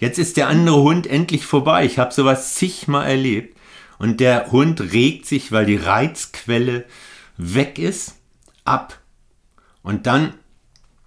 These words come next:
sobald er runterkommt, nun sagt man in anderen Situationen, man muss immer direkt belohnen oder bestrafen oder wenn überhaupt bestrafen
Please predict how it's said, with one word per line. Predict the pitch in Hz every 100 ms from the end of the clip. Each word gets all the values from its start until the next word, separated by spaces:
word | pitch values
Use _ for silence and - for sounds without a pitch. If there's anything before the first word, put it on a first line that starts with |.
| _ -
sobald | 98 127 120 135 175 180
er | 147
runterkommt, | 120 143 180 117 - 85 110 202 -
nun | 98
sagt | 92 90 -
man | 90 87
in | 85
anderen | 82 104 117 98
Situationen, | 98 104 98 - 98 98 92
man | 90
muss | 92 98
immer | 104 95 90
direkt | 90 117 107 117 -
belohnen | - 101 104 110 110
oder | 98 98
bestrafen | 90 90 - 92 101 135 - 139
oder | 107 90 82
wenn | 87
überhaupt | 90 85 90 101
bestrafen | - - - 90 92 -